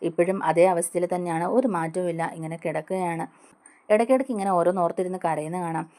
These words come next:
കുഞ്ഞിനെ ഓർത്തിട്ടായിരിക്കും കരയുന്നതെന്നൊക്കെ ഇങ്ങനെ നമ്മുടെ ജോലിക്കാരി സ്ത്രീ പറയുകയാണ് ട്ടോ. അപ്പോഴേക്കും നമ്മുടെ നവ്യ ഒന്നും പറയാതെ ഇങ്ങനെ അനഘയെ നോക്കുകയാണ് ട്ടോ. അനഘയെ നേരിൽ കാണുമ്പോഴേക്കും നമ്മുടെ നവ്യയുടെ മനസ്സിലും ചെറിയൊരു സങ്കടമൊക്കെ വരുന്നുണ്ട്. അപ്പോഴും ആ ജോലിക്കാരി സ്ത്രീ പിന്നെയും പറയുന്നുണ്ട്,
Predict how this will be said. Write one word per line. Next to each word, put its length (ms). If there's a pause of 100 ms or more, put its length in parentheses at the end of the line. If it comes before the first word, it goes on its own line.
(220)
കുഞ്ഞിനെ 280
ഓർത്തിട്ടായിരിക്കും 680
കരയുന്നതെന്നൊക്കെ 580
ഇങ്ങനെ 160
നമ്മുടെ 220
ജോലിക്കാരി 440
സ്ത്രീ 200
പറയുകയാണ് 560
ട്ടോ. 120 (480)
അപ്പോഴേക്കും 460
നമ്മുടെ 220
നവ്യ 440
ഒന്നും 260
പറയാതെ 300
ഇങ്ങനെ 220
അനഘയെ 360
നോക്കുകയാണ് 540
ട്ടോ. 140 (360)
അനഘയെ 280
നേരിൽ 320
കാണുമ്പോഴേക്കും 500
നമ്മുടെ 200
നവ്യയുടെ 340
മനസ്സിലും 400
ചെറിയൊരു 440
സങ്കടമൊക്കെ 520
വരുന്നുണ്ട്. 440 (380)
അപ്പോഴും 320
ആ 100
ജോലിക്കാരി 460
സ്ത്രീ 220
പിന്നെയും 340
പറയുന്നുണ്ട്, 500